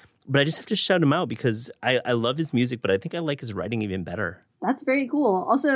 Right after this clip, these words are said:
Speaker 2: I mean, like, it makes sense for a touring musician to also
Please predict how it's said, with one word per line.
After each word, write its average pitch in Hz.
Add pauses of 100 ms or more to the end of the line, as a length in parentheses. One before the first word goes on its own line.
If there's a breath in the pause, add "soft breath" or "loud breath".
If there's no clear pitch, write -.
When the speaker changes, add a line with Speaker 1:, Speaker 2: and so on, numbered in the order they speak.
(140)
Speaker 2:
I 208
mean, 240
like, 214
it 220
makes 233
sense 208
for 202
a 196
touring 196
musician 185
to -
also 175